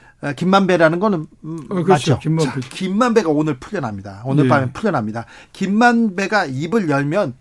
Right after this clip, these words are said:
Speaker 1: 이거는 파장이 클 것이다. 이렇게 예상되는데요.
Speaker 2: 그럴 겁니다.
Speaker 1: 네.
Speaker 2: 김만배가
Speaker 1: 예.
Speaker 2: 지금 천하동인의 일 호의 소유자는 김만배지 않습니까?
Speaker 1: 그렇죠.
Speaker 2: 형식상.
Speaker 1: 네.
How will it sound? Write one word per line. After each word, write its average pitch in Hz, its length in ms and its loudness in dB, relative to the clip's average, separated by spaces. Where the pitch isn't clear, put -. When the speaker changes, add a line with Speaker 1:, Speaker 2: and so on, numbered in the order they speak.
Speaker 1:
이거는 202 520 2
파장이 185 360 -6
클 - 180 -8
것이다. - 420 -2
이렇게 170 380 -2
예상되는데요. 120 680 2
Speaker 2:
그럴 160 220 -4
겁니다. 117 500 -4
Speaker 1:
네. 131 160 -2
Speaker 2:
김만배가 185 960 4
Speaker 1:
예. 127 180 -2
Speaker 2:
지금 208 320 0
천하동인의 185 1040 4
일 160 160 0
호의 190 160 6
소유자는 190 380 0
김만배지 185 500 2
않습니까? 131 360 -4
Speaker 1:
그렇죠. 180 420 4
Speaker 2:
형식상. 196 540 0
Speaker 1:
네. 165 220 2